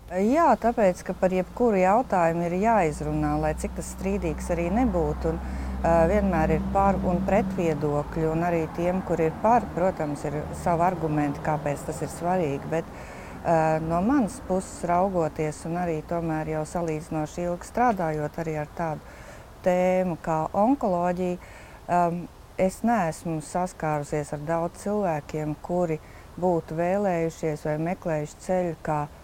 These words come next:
aiziet no dzīves. Dri-, ti-, tieši otrādi ir.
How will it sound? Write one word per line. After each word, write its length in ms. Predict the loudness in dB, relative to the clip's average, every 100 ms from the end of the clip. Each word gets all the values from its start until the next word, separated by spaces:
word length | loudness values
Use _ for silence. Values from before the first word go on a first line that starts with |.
| -10
aiziet 500 | 2 2 2 -2 -2
no 140 | -2 -4
dzīves. 460 | -2 -2 -2 -4 -6
Dri-, 200 | -8 -8
ti-, 160 | -12 -14 -4
tieši 340 | -2 -2 0
otrādi 640 | 0 2 -2 0 0 -2
ir. 80 | -2